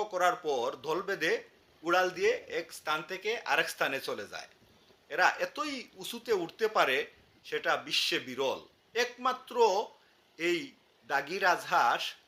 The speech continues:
সর্বোচ্চ উঁচুতে উঠতে পারে। তাদের মতো এত উঁচুতে আর কোনো পাখি উঠতে পারে না। দাগি রাজহাঁস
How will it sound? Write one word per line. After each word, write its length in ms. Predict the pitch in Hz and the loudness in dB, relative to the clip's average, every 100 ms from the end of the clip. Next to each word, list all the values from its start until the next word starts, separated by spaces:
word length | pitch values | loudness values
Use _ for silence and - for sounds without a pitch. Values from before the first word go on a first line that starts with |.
| - | -16
সর্বোচ্চ 600 | - 180 202 294 285 - 254 190 - - _ | -6 -4 -4 -6 -8 -2 4 4 2 -10 _
উঁচুতে 400 | 170 - 180 175 226 - _ _ - | -12 -12 -6 -4 -4 -6 _ _ -12
উঠতে 280 | 160 - 151 | -10 -4 -4
পারে। 280 | 123 87 69 _ _ _ _ _ _ _ _ _ _ _ _ _ _ - | -4 -6 -10 _ _ _ _ _ _ _ _ _ _ _ _ _ _ 2
তাদের 280 | 175 214 226 | 4 4 2
মতো 260 | 226 214 185 190 208 _ | 0 -2 0 -2 -4 _
এত 160 | 160 165 214 | -8 0 0
উঁচুতে 440 | 175 170 226 196 170 175 - - | 0 -4 -8 -2 -2 -4 -8 -2
আর 160 | 233 233 | -2 -2
কোনো 180 | 220 214 | -8 -4
পাখি 360 | 190 165 175 202 269 _ _ - | -2 -2 -2 -10 -12 _ _ -16
উঠতে 320 | 139 - 147 | -16 -8 -6
পারে 300 | 135 135 117 110 | -2 -2 -2 -4
না। 160 | 98 78 _ _ _ _ _ _ - | -8 -10 _ _ _ _ _ _ -6
দাগি 340 | 131 127 160 185 - - 131 | -4 -4 -6 -6 -12 -14 -2
রাজহাঁস 680 | 151 160 180 208 160 165 | -2 0 2 4 6 4